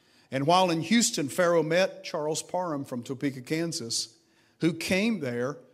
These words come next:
to hold a meeting. She was baptized in the Holy Spirit and spoke with other tongues, and went back with Parham and his wife and became a governess in their house. She left a young man to pastor the church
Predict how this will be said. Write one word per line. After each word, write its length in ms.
to 120
hold 220
a 40
meeting. 440
She 400
was 240
baptized 560
in 40
the 80
Holy 220
Spirit 280
and 80
spoke 300
with 140
other 200
tongues, 560
and 200
went 280
back 300
with 160
Parham 340
and 120
his 140
wife 300
and 100
became 320
a 60
governess 560
in 140
their 120
house. 520
She 300
left 560
a 80
young 420
man 520
to 100
pastor 480
the 100
church 480